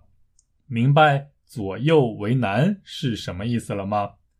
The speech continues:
嗯，那么你决定今天晚上吃什么了吗？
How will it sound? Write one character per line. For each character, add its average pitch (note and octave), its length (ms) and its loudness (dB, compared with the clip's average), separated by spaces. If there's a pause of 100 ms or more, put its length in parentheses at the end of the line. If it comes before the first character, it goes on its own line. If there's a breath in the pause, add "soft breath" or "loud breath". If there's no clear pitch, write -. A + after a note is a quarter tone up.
(540)
嗯， D3 720 2
那 B2 100 0
么 B2+ 120 0
你 A#2 200 0
决 A#2 220 -2
定 D3+ 340 4
今 C#3+ 220 2
天 D3 240 2
晚 G#2 160 -2
上 C3 320 2
吃 G3+ 300 -4
什 D#3 120 0
么 A#2+ 120 0
了 C3 100 2
吗？ D3+ 320 4